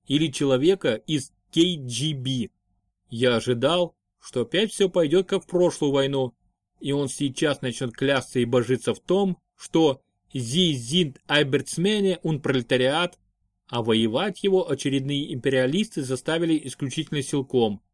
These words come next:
Но чего-то подобных откровений не последовало. Видимо, пленный осознавал, что я в эти старые как мир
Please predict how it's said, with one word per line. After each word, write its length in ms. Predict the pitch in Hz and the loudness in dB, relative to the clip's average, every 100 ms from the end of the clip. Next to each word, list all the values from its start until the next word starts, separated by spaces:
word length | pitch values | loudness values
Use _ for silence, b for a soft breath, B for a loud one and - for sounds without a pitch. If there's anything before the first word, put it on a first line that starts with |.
| _ _ _ - | _ _ _ -8
Но 240 | 123 123 | -2 0
чего-то 580 | 117 - 117 180 233 220 | -2 -2 0 2 2 0
подобных 560 | 202 156 147 135 123 131 | 0 0 2 0 -2 -6
откровений 540 | - 120 131 151 143 | -4 -2 -2 -2 -4
не 100 | 135 | -4
последовало. 840 | 127 123 123 117 110 101 98 92 - _ _ _ _ - | -2 -2 0 0 2 -2 -4 -8 -14 _ _ _ _ -10
Видимо, 640 | 117 214 196 220 214 202 _ _ _ | -2 0 0 0 -2 -6 _ _ _
пленный 400 | 135 139 131 123 | 0 2 0 -2
осознавал, 760 | 113 - 110 127 147 180 190 - _ _ _ | -4 -4 -4 -2 0 0 -2 -6 _ _ _
что 260 | - 135 | -4 0
я 300 | 117 160 196 | 0 2 0
в 80 | 202 | 2
эти 220 | 208 196 | 0 0
старые 500 | - - 160 143 135 | -8 -2 0 0 0
как 220 | 131 120 | -2 -4
мир 200 | 147 131 | -2 -2